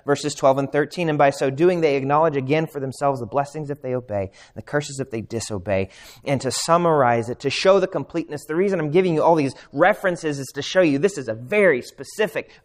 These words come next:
obedience to God's ancient word.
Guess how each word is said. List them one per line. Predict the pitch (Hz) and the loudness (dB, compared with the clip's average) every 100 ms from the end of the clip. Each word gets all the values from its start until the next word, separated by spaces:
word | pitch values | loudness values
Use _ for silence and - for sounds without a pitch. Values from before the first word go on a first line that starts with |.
| - | 0
obedience | 143 113 214 202 156 120 - | 0 0 -2 0 0 -4 -12
to | 127 | -16
God's | 120 165 151 135 - - _ | -4 0 2 0 -6 -20 _
ancient | 156 147 - 104 - _ _ | -2 -2 -2 -8 -10 _ _
word. | 113 104 80 | -4 -4 -6